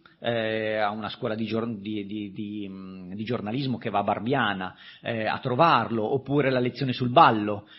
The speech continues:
che fa a queste ragazze. Mm, ecco, ci permette di, in un qualche modo, approfondire alcuni temi da un, da, in, in queste conversazioni che sono colloquiali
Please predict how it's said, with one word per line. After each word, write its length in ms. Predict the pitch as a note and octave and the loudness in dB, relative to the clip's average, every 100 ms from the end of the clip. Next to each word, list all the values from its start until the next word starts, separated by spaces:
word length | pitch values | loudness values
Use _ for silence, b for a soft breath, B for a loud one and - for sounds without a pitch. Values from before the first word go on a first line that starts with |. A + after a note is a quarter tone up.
| B | B
che 120 | B2 | -6
fa 140 | B2 | -4
a 60 | G#2+ | -4
queste 240 | A2 - | -6 -4
ragazze. 760 | A#2 C3+ D#3 A#2 - A#2+ F#2 - _ _ _ _ _ C3+ | 0 6 6 6 -6 -8 -8 -14 _ _ _ _ _ -8
Mm, 440 | C3 B2 B2 A#2+ B2+ | -4 -2 -2 -4 0
ecco, 240 | F3 C#3+ | 2 2
ci 140 | C3 | 0
permette 960 | C3 F#3+ E3 D3+ D3+ G#3 F3+ C#3 C3 B2+ | 2 4 4 2 2 4 6 6 4 2
di, 380 | B2 D3 F3 E3+ | 2 2 2 4
in 100 | C#3 | 2
un 60 | C3 | 0
qualche 300 | B2+ B2 D#3+ | 0 0 0
modo, 240 | C#3+ D3 | 2 4
approfondire 760 | C3+ D3+ C#3 D3 D#3+ F#3 C3 A2+ | 4 2 0 0 0 2 4 2
alcuni 340 | A#2 C#3+ D#3+ | 2 -2 -2
temi 480 | D#3 B2+ D3 F3 E3+ B B | 0 0 0 -4 -8 B B
da 140 | - D#3 | 4 4
un, 180 | D3+ C3+ D3 - C#3+ | 4 2 0 0 -6
da, 140 | B2+ | -6
in, 280 | - C#3 C#3+ | -6 -6 -8
in 160 | C#3+ C#3 | -6 -6
queste 260 | C#3+ C#3+ - | -4 -2 -2
conversazioni 540 | D#3 D3+ F#3 E3+ F#3 | 0 0 0 0 -2
che 100 | D3 | -2
sono 200 | D#3 D#3+ | -2 -2
colloquiali 920 | E3 C3 B2+ - D#3 E3 F#2 F#2+ G2+ | 2 2 2 0 0 2 2 0 -6